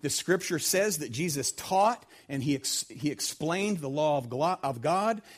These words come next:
and the crowds, we're told in Matthew seven, were astonished at his teaching. For he was teaching them as one who had authority and not at their, not as their scribes.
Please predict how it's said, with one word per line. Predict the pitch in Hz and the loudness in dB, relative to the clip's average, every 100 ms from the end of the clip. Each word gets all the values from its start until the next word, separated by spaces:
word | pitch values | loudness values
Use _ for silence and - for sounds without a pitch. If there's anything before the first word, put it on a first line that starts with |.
| - | -8
and | 139 123 | -4 -4
the | |
crowds, | - - 180 190 214 165 | -4 0 2 4 2 0
we're | 156 | -4
told | - 175 170 | -4 -2 -2
in | 151 | -2
Matthew | 165 156 139 | -4 -4 -6
seven, | - 175 196 190 | -2 -2 -2 -2
were | 127 | -4
astonished | 117 - - - - 160 175 190 196 - - | -4 -2 -2 -4 -4 -2 -2 -4 -6 -8 -8
at | 156 | -8
his | 135 143 - | -8 -8 -8
teaching. | - 143 135 - 95 - _ _ _ _ _ _ _ _ _ _ - | -8 -8 -6 -10 -12 -16 _ _ _ _ _ _ _ _ _ _ -20
For | - - 160 151 | -8 4 4 4
he | - 240 | 2 2
was | 214 156 - | 4 2 0
teaching | - 233 - 208 | -2 -2 -2 -2
them | 185 165 | 0 0
as | 143 | -2
one | 143 175 160 | 0 0 0
who | 160 | -2
had | 147 139 | 0 -2
authority | 131 - 262 277 190 117 107 107 - - _ _ _ _ _ _ | -4 4 6 8 6 4 -2 -4 -10 -20 _ _ _ _ _ _
and | 127 123 | -8 -4
not | 135 131 | -2 0
at | 127 123 | -2 -4
their, | 120 107 120 | -8 -8 -8
not | 127 127 | -6 -6
as | 110 | -6
their | 113 | -10
scribes. | 101 - 101 80 101 _ - | -12 -12 -12 -12 -18 _ -20